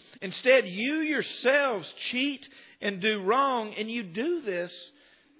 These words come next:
to your brothers. So they're suing each other in the church, just like the world around them was doing. Paul says, "Be different.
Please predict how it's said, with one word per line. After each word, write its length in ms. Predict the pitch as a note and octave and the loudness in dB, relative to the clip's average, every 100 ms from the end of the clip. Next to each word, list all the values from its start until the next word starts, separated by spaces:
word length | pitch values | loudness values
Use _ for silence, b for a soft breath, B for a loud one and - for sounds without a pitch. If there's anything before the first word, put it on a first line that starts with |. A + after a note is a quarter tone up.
| - | -6
to 120 | G#3+ | -4
your 180 | A#3 A#3 | -2 -2
brothers. 540 | G#3 C#4+ D#4 D#3+ G#2 - - - _ _ _ _ _ _ _ _ _ _ _ _ _ _ _ _ _ _ _ b b b b b b b _ _ | -2 -2 -2 -6 -10 -18 -20 -20 _ _ _ _ _ _ _ _ _ _ _ _ _ _ _ _ _ _ _ b b b b b b b _ _
So 180 | - G#3 | -6 0
they're 120 | G#3 | 0
suing 440 | G3+ - B3+ C#4 C4 | 0 -2 -4 -4 -4
each 240 | A3 - | -6 -2
other 320 | E3+ B2+ G2 - _ _ _ - | -2 -2 -8 -18 _ _ _ -4
in 180 | G3 | -2
the 80 | B3 | -2
church, 400 | A#3+ B3 G3+ - - | -2 0 -2 -6 -4
just 260 | A3+ C4 | -4 -2
like 240 | C4 C4 - | 0 0 0
the 80 | |
world 360 | G3+ G#3+ A3 G#3+ | 0 4 4 2
around 480 | F#3 F3+ G3+ G#3 G3 | 2 2 2 0 -2
them 160 | D3+ | -6
was 160 | C3 A2 | -4 -10
doing. 380 | A2+ B2 A2 G#2 - b b b b | -4 -6 -6 -12 -18 b b b b
Paul 220 | - A3+ D4+ | -8 -6 -4
says, 260 | A#3+ G3 | -2 -4
"Be 560 | C3+ E3 G3 G#3 G#3 - _ _ C#3+ | -2 -2 -2 -4 -8 -14 _ _ -6
different. 460 | C#3 C#3 - A2 | -2 -2 -4 -16